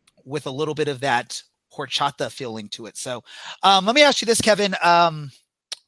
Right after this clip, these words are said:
a-, and I don't wanna get you in trouble with your, with your fellow Phoenix Rising fans. So if you wanna plead the fifth or whatever, you can. What, what can Orange County do, or what does Orange County need to do in this match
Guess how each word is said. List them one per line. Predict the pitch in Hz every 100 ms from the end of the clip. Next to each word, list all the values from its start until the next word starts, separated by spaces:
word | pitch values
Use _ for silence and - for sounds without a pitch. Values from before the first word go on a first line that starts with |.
| _ _ _ _ _ -
a-, | 165 165
and | 170
I | 165
don't | 180 208
wanna | 240 208
get | 196
you | 202
in |
trouble | 160 190 180
with | 175 156
your, | 147 147 151
with | 143 151
your | 156 131 135 120 _
fellow | 165 165 160 156 151 147
Phoenix | - 165 156 -
Rising | 147 135
fans. | - 147 139
So | 139
if | 127
you | 147
wanna | 147 151 151 147 143 _ _ _ -
plead | - 165 139
the |
fifth | - 151 147
or | 143
whatever, | 143 143 139
you | 131
can. | - 151 139 - -
What, | 147 196 269 - - - _ _ _ _ _ _ -
what | 151 247
can | - 240 185
Orange | 196 190 -
County | 190 175 156
do, | 120 147 156
or | 156 131
what | 185
does | 202 175
Orange | 175 165
County | 165 151 147
need | 156
to | 143
do | 135 139 143
in | 127
this | 151 -
match | 143 131 123 - -